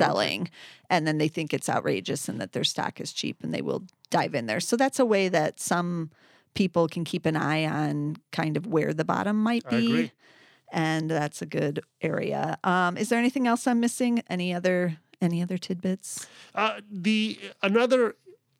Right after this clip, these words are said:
Speaker 2: potential area in the energy space are these M L Ps.
Speaker 1: Oh, yeah.
Speaker 2: Uh,
Speaker 1: Okay.
Speaker 2: uh, they are, uh, similar to reits in the, in the real estate
Speaker 1: Yeah.
Speaker 2: market. Uh, the, the problem with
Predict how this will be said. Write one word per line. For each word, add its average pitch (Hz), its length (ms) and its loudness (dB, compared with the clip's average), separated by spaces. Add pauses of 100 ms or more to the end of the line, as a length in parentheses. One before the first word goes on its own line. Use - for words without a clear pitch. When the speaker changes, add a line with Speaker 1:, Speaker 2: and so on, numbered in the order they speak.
Speaker 2:
potential 226 580 2
area 175 640 0
in 175 160 -4
the 175 160 -2
energy 190 380 2
space 175 500 -2
are 151 140 2
these 139 340 0
M 175 200 0
L 170 140 2
Ps. 214 680 -4
Speaker 1:
Oh, 247 160 6
yeah. 226 340 -2
Speaker 2:
Uh, 151 220 0
Speaker 1:
Okay. 160 240 0 (300)
Speaker 2:
uh, 160 480 0 (500)
they 185 380 0
are, 190 460 0 (200)
uh, 180 200 0
similar 208 580 2
to 160 180 0
reits 185 760 0
in 156 220 0
the, 143 320 0
in 147 140 0
the 139 100 4
real 147 240 2
estate 165 360 -2
Speaker 1:
Yeah. 214 160 0
Speaker 2:
market. 180 540 -2 (380)
Uh, 131 540 2 (760)
the, 147 320 2
the 151 120 -2
problem 170 560 0
with 151 300 0